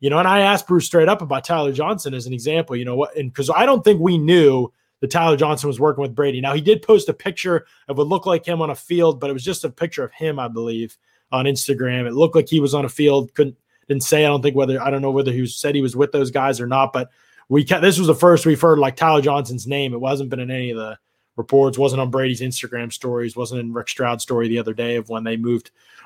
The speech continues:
over, over to One Buck to keep practicing. So we didn't know about that till today. So glad Tyler Johnson's getting those reps with Brady. But, like, if Brady's out of town this week,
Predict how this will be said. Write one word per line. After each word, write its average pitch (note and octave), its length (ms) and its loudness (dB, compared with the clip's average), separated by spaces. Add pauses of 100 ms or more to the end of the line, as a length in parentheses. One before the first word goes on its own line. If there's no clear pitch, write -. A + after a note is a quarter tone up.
over, C3 280 4
over C#3+ 200 6
to B2+ 60 6
One C3 240 4
Buck B2 240 0
to - 80 -14
keep B2 220 -6
practicing. A#2 560 -6
So B2 420 -2 (340)
we D#3 140 6
didn't F3 160 4
know E3+ 160 6
about E3 220 4
that E3 180 2
till E3 160 6
today. D3+ 220 4
So C#3+ 140 0
glad D3+ 340 2
Tyler D#3 240 2
Johnson's C#3 380 -6
getting D3 240 -2
those C3 200 -6
reps C#3+ 280 -6
with A2+ 120 -8
Brady. D3+ 420 -2 (280)
But, D#3 80 4
like, D#3 180 4
if C#3+ 100 -2
Brady's A3 320 4
out G#3 140 4
of - 60 -4
town A3 300 0
this E3 200 -2
week, C3+ 380 -6